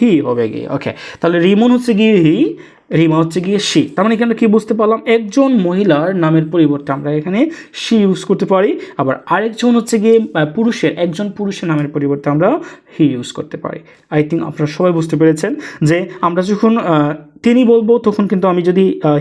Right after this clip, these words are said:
he বলি তাও হবে, she বলি তাও হবে, কিন্তু আমি কাকে ইন্ডিকেট করছি? মানে আমি, আমি যদি কোনো একজন মহিলাকে বলি তাহলে আমি এখানে she ইউজ করবো, of course, এটা আমরা বুঝতে পেরেছি। কারণ she বললে কিন্তু যাকে আপনি বলছেন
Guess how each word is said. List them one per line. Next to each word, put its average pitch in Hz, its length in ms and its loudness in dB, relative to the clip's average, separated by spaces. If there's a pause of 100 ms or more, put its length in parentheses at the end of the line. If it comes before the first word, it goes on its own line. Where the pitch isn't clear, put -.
he 214 140 4
বলি 185 380 2
তাও 156 200 2
হবে, 170 320 0 (200)
she 190 220 2
বলি 180 260 2
তাও 160 280 -2
হবে, 151 180 0
কিন্তু 233 220 0
আমি 240 120 0
কাকে 226 360 -2
ইন্ডিকেট 196 440 -2
করছি? 151 340 -4 (340)
মানে 175 160 2
আমি, 220 220 2 (220)
আমি 180 180 0
যদি 233 280 2
কোনো 226 200 0
একজন 214 220 0
মহিলাকে 208 500 2
বলি 165 360 2
তাহলে 170 300 2
আমি 165 160 2
এখানে 165 200 -2
she 165 180 -4
ইউজ 151 280 2
করবো, 147 220 0
of - 220 -4
course, 196 280 0 (160)
এটা 165 160 0
আমরা 160 120 0
বুঝতে 160 300 0
পেরেছি। 147 440 0 (200)
কারণ 175 160 0
she 220 360 0
বললে 247 280 4
কিন্তু 269 340 0 (100)
যাকে 190 400 -2
আপনি 233 280 -4
বলছেন 170 540 2